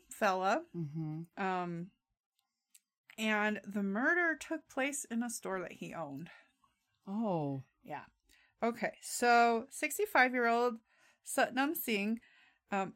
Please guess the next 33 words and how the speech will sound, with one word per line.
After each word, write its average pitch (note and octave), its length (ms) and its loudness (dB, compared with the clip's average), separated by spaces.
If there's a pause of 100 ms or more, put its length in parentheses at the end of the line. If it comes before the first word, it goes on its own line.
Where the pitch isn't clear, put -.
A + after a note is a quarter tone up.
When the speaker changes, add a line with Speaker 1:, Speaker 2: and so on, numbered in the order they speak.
(120)
Speaker 1:
who A#3+ 300 0
was A3+ 200 2
a A3+ 60 2
loved A#3 340 2
and F4+ 180 -2
caring A#3 460 4
pillar A#3 360 2
of A3+ 100 2
the A3+ 100 0
community, F#3 720 -4
was F#3 260 -4
brutally A#3+ 640 0
murdered F#3 560 0
on F3+ 200 -2
Sunday, A3 440 2
February C4+ 680 -2
twenty-eighth B3+ 600 -2
of G3 140 -8
two A3+ 200 -4
thousand G#3 420 -2
twenty-one. F#3+ 680 -6 (280)
Speaker 2:
Oh, E3+ 280 -10
wow. C#3 360 -4 (520)
Speaker 1:
So A2+ 300 -4
that - 140 -6
was - 240 -14
recent, F#3 420 -12
too. - 300 -6
Speaker 2:
Yeah. F#3+ 320 4 (400)
Speaker 1:
Um, F3+ 360 -4
at F#3+ 200 -4
his G3+ 280 -2
store F#3 460 -2